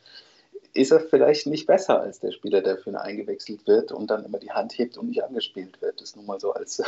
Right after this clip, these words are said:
<laughs> als Leitfaden vielleicht für die Bewertung der nächsten Länderspiele. Ähm,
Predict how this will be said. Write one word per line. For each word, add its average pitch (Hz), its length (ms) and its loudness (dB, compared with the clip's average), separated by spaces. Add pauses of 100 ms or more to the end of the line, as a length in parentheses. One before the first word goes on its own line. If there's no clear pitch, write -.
(240)
<laughs> - 320 -18
als - 260 0
Leitfaden 92 760 -4 (100)
vielleicht 92 320 -2
für - 80 -16
die - 60 -8
Bewertung 98 500 0
der 110 100 4
nächsten 101 360 -2
Länderspiele. 92 640 -4 (580)
Ähm, 110 420 2